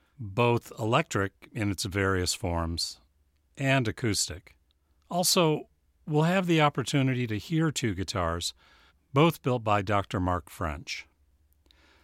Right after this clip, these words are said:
Doctor French is a professor at Purdue University's School of Engineering Technology. He also happens to be a luthier, that is, one who builds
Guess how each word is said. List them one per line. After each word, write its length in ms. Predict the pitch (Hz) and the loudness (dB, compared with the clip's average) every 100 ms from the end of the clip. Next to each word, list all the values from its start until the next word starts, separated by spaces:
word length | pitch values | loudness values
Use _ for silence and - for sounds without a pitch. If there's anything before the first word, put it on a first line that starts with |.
| _ - | _ 0
Doctor 320 | 135 160 175 | 2 2 -2
French 560 | - 143 92 95 - - | 2 4 4 0 -6 -8
is 180 | - 117 | -4 -2
a 40 | 123 | -2
professor 760 | - 107 151 156 - 120 120 - - | -4 0 0 2 0 -2 -4 -10 -8
at 180 | 123 - | -6 -6
Purdue 280 | - 110 135 | -4 0 2
University's 840 | 147 139 127 120 120 - 104 101 | 4 4 2 0 0 0 0 0
School 480 | - - 131 131 131 | 0 0 2 4 2
of 80 | 104 | 2
Engineering 600 | 113 110 110 107 101 95 | 0 0 0 0 0 -2
Technology. 920 | - 98 - 98 95 87 73 - 87 _ _ _ _ _ _ _ _ _ _ | -4 -6 -2 0 0 -2 -6 -14 -18 _ _ _ _ _ _ _ _ _ _
He 160 | - 139 | 0 4
also 360 | 160 214 156 | 6 4 2
happens 440 | 110 113 - 104 - | 0 0 0 -2 -2
to 100 | 113 | -2
be 140 | 98 | -2
a 80 | 92 | -2
luthier, 600 | 90 110 110 - 78 71 _ _ _ - | 0 2 2 -2 -8 -10 _ _ _ -14
that 360 | 110 120 120 | -2 2 4
is, 440 | 123 113 101 95 - _ - | 4 2 0 -2 -4 _ -12
one 400 | 117 107 139 156 | -4 0 4 4
who 180 | 156 | 4
builds 500 | 123 131 120 110 - | 4 4 4 2 0